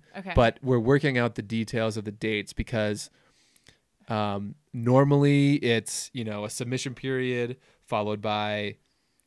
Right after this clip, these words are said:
Speaker 2: the, a panel picks
Speaker 1: Yeah.
Speaker 2: the finalists, followed by, like, two weeks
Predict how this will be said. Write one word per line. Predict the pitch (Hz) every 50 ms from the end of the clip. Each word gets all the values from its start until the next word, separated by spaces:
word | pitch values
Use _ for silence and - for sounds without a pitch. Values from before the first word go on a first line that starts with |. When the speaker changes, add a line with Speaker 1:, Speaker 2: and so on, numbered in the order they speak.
| - _ _ _ _ _ _ _ _ _ _ -
Speaker 2:
the, | 117 107 104 104 101 104 101 101 101 101 101 - - _ -
a | 113 107
panel | - - 117 110 110 113 117 117 117 117 127 - _
picks | - 110 104 202
Speaker 1:
Yeah. | 185 170
Speaker 2:
the | 160 123
finalists, | 113 117 120 120 123 131 - - - - _ _ _ _ _ _ _ _ _ _
followed | - 117 107 107 107 104
by, | 110 104 104 104
like, | 101 104 101 107 _ -
two | - - - 135 123
weeks | 113 120 117 117 110 - - - - -